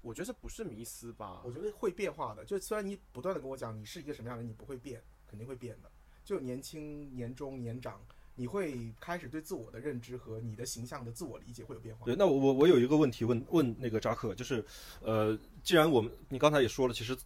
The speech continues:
Speaker 3: 这几个不同的软件，呃，受众、用户群，群体其实是很重-，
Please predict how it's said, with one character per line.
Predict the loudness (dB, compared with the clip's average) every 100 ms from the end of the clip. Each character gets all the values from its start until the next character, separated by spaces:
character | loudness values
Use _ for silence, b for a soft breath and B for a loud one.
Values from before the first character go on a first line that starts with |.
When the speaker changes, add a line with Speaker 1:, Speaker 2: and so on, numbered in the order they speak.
| -4
Speaker 3:
这 | -2
几 | 0
个 | 0
不 | 0
同 | 2
的 | 2
软 | 2
件， | 2 0 0 b b
呃， | -10 -4
受 | 0
众、 | 0 0 -2
用 | 0 0
户 | 0
群， | -4 -4
群 | -4 -6
体 | -6
其 | -8 -6
实 |
是 | -6 -2 -4
很 | -2 -6 -6 -14
重-， | -8 -8